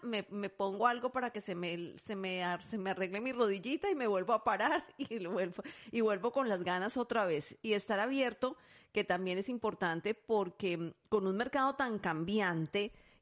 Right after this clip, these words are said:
¿qué cosas has tenido que cambiar así sobre la marcha que tú dices, "Dios, y ahora que ya estábamos listos y el mercado cambió"?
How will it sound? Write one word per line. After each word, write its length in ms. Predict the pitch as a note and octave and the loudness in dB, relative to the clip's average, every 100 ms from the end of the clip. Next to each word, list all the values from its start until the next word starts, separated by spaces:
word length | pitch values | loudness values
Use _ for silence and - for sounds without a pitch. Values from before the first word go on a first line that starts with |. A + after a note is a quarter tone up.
| _ - | _ -2
¿qué 200 | A3+ - | -2 2
cosas 400 | B3+ C4 C4+ C#4+ | 0 0 -2 -2
has 160 | C4 | 0
tenido 360 | C#4 C4 C4 C4 | 0 0 -2 -2
que 120 | C4 | -2
cambiar 480 | G3+ D#3+ D#3+ F3 F#3 | 0 -2 0 2 2
así 640 | A3 C4+ B3 B3 B3 B3 - | -2 -6 -4 -4 -6 -8 -10
sobre 440 | B3+ C4+ A#3+ A3 | -2 2 2 2
la 140 | F3+ D#3+ | 0 0
marcha 400 | F3+ F3+ - A#3 | 0 0 -2 -6
que 140 | A#3 | -6
tú 140 | F3 F3+ | -4 -4
dices, 420 | F#3+ G#3 F#3+ E3 | -4 -4 -6 -6
"Dios, 560 | G3 G#3 G#3 G3+ F#3+ | 0 4 4 4 2
y 40 | F#3+ | 2
ahora 220 | D3+ F3 | 2 2
que 140 | B3+ | 0
ya 100 | F3 | 0
estábamos 560 | D#3 - G#3 G#3+ G3+ D#3 | 0 2 2 2 0 0
listos 460 | F3+ F#3+ - G#3 A3+ | -2 -4 -2 -2 0
y 60 | |
el 100 | F#3 | 0
mercado 500 | E3+ D3+ - F3 G3+ | 0 -2 4 4 4
cambió"? 640 | F#3 D3+ D#3 F3+ G#3 D3+ | 0 -2 -2 2 2 2